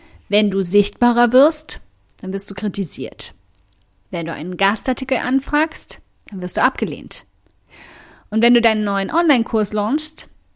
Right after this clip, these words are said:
wird ihn niemand kaufen. Sieht ganz schön gruselig aus da unten, ne?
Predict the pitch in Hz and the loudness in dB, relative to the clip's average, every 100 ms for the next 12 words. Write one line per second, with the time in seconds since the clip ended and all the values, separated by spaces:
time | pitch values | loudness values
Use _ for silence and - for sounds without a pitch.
0 | _ - 208 208 214 208 208 202 - - | _ -4 -4 0 0 2 0 -2 -6 -10
1 | 107 - - - _ _ _ _ _ _ | -12 -18 -20 -20 _ _ _ _ _ _
2 | _ _ _ _ _ _ _ - 156 - | _ _ _ _ _ _ _ -10 -8 -4
3 | 160 160 190 196 202 170 147 - 120 123 | -4 -4 -2 0 0 0 -4 -6 -8 -8
4 | 113 80 - 160 156 | -10 -10 -10 -8 -8